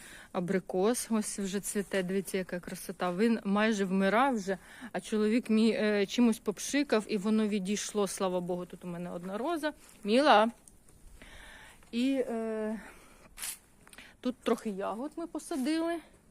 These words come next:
Е, парічка, е, агрус.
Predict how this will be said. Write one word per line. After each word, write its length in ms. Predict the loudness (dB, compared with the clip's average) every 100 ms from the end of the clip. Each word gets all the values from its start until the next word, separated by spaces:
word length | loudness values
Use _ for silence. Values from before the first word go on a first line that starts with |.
| -20 -20 -20 -20 -20 -20 -8
Е, 460 | -4 -2 0 0 -2 -2
парічка, 1500 | -2 0 2 0 0 -8 -10 2 4 6 6 4 4 2
е, 300 | 2 2 0 2
агрус. 720 | 2 2 0 0 -2 -2 -8